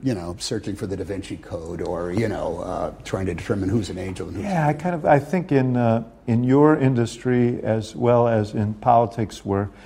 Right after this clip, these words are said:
Speaker 2: I worked for all those years, authenticity means so much. The ability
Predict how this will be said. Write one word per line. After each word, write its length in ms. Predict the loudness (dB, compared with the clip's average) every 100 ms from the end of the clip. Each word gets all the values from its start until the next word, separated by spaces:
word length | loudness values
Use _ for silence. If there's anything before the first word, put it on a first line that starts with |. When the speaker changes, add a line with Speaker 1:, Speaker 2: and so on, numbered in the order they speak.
| -20 -2
Speaker 2:
I 120 | 2 4
worked 280 | 4 0
for 120 | 0 2
all 140 | 4
those 220 | 2 0
years, 200 | 0 -2
authenticity 1040 | 0 0 0 -2 -2 -2 -2 -2 0 -2 -4 -14 -20 -20 -20 -20 -4
means 300 | 2 4 2 0
so 160 | 0
much. 640 | 2 2 0 -2 -12 -20 -20 -20 -20 -16 -2
The 100 | -2
ability 680 | 2 2 2 2 2 0